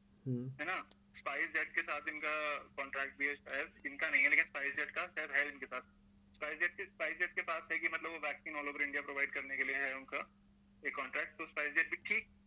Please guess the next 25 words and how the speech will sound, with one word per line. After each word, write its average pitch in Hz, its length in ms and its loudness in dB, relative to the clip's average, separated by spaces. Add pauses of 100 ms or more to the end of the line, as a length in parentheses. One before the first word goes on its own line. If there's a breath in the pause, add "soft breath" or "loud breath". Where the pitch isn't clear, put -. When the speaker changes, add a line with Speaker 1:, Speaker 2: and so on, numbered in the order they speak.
(120)
Speaker 2:
मुझे 175 200 -4
ठीक 196 220 -4
नहीं 202 100 0
लगता 151 180 -2
वैसे 143 200 -2
तो, - 120 -6
Speaker 1:
हम्म। - 500 -10
Speaker 2:
क्योंकि 131 200 2
बाकी 143 340 -2
तो 160 60 -2
कुछ 160 140 -8
चल 156 100 -4
नहीं 156 120 4
रहा 151 80 2
है 147 60 0
उनका, 151 120 0
कितना 151 260 -2
ही 147 80 2
वो 147 60 -4
वैक्सीन 135 380 -6
के 135 100 -6
लिए 135 80 0
कमा 131 220 -4
लेंगे। 135 220 -4 (760)
लेकिन, 156 340 -2